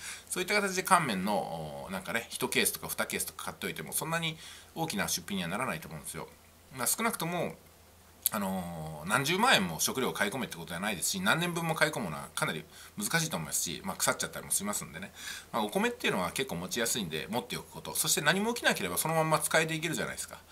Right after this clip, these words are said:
で、そういった意味でね、今この時期だけ、備蓄のトレーニングだと思って、えー、やってみるのはいかがかなと思うんですよ。一回人生のどっかで大規模な食料の備蓄っていうトレーニングをするのは非常に重要なことだと思いますし、私もね、しっかりやっております。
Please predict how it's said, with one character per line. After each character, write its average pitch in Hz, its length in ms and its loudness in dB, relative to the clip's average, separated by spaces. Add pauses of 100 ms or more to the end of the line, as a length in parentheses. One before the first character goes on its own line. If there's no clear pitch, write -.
(340)
で、 131 120 2
そ - 100 6
う 185 60 4
い - 20 2
っ - 20 -16
た 240 120 2
意 - 20 4
味 156 120 2
で 76 100 -4
ね、 82 180 -8 (360)
今 196 200 8
こ 160 140 2
の 165 80 2
時 160 120 -2
期 156 40 -4
だ 165 120 6
け、 - 220 -6 (160)
備 127 160 2
蓄 156 200 4
の 196 100 4
ト 202 100 4
レ 214 100 4
ー - 20 2
ニ 180 100 2
ン 123 40 0
グ 98 60 0
だ 90 100 0
と 87 60 -4
思 95 160 -2
っ - 20 -10
て、 113 480 2
え 90 220 -2
ー、 92 40 -2
や 104 80 0
っ - 20 -4
て - 100 -8
み 156 80 0
る 123 80 0
の 98 60 0
は 85 60 0
い 82 60 -4
か 120 140 2
が 85 80 -2
か 85 80 -4
な 101 140 4
と 90 80 -4
思 80 80 -8
う - 20 -14
ん - 20 -14
で - 60 -12
す - 60 -6
よ。 67 100 -10 (460)
一 - 160 -10
回 185 360 6
人 190 180 4
生 156 140 6
の 92 100 0
ど 90 80 -4
っ - 60 -8
か - 120 -2
で 95 140 2
大 151 220 4
規 190 160 2
模 180 100 2
な 107 100 2
食 120 280 0
料 127 80 0
の 85 80 -6
備 82 140 -6
蓄 - 260 -2
っ - 20 -14
て - 100 -2
い 117 40 0
う - 20 -2
ト 127 100 -2
レ 127 100 2
ー - 20 -2
ニ 98 80 -2
ン - 20 -6
グ 80 60 -6
を - 20 -2
す 98 140 -2
る 87 80 -6
の 95 80 -2
は 95 80 0
非 113 80 -6
常 156 160 -2
に 143 80 -4
重 127 100 -4
要 156 60 -4
な 160 80 2
こ 165 80 -4
と 151 60 -4
だ - 60 -10
と 82 60 -10
思 80 60 -6
い - 20 -4
ま 82 80 -2
す - 60 2
し、 104 260 0
私 - 260 0
も 175 60 -2
ね、 180 180 -2
し - 120 0
っ - 20 -18
か 185 100 4
り 123 60 2
や 92 80 0
っ - 60 -4
て - 80 -2
お - 20 0
り 104 60 0
ま 98 80 -2
す。 - 100 -2